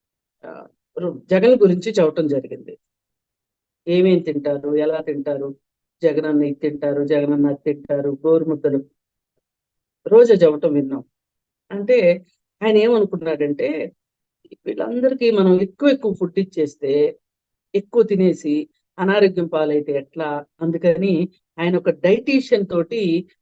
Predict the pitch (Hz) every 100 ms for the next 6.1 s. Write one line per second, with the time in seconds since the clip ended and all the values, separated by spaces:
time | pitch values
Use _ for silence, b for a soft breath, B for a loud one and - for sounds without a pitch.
0 | _ 190 190 208 175 214 196 185 180 160
1 | 160 160 165 - 160 - 151 147 143 -
2 | 131 127 127 139 170 156 _ _ _ _
3 | _ _ _ _ _ _ _ _ 202 202
4 | 208 208 180 190 180 190 190 180 190 196
5 | 190 143 160 156 160 143 - 127 139 -
6 | -